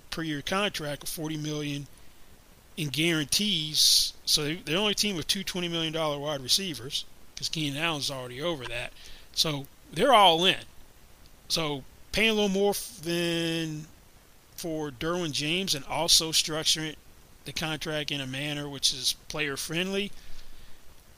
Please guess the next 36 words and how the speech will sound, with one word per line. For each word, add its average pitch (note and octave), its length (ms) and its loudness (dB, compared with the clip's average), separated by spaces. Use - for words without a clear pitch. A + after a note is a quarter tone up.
Optimal G#3 500 2
situation F3 720 4
for - 160 -10
James. C#3 460 -2
And C#3 80 0
just G3+ 160 8
how B3 140 -2
player-friendly D3+ 960 -4
is D3+ 240 0
this C#3 160 6
contract? C3 640 -4
Now, C#3 320 -6
one G3 220 2
thing G#3 340 2
I D#3+ 220 2
do, G3 340 0
and D3 100 -4
I've D#3 140 0
been D3 120 -2
doing D#3 320 -2
this D3+ 260 4
from C3+ 220 -6
when C#3 120 -6
I C3+ 80 -6
was C3 200 -6
an B2+ 80 -8
agent, D3+ 420 -2
is D3 140 2
I D#3 80 4
look F3 240 2
at A#2 60 -8
the B2 60 -8
cash D3+ 440 6
flow F3+ 340 2
of D3+ 340 -2
deals E3+ 560 0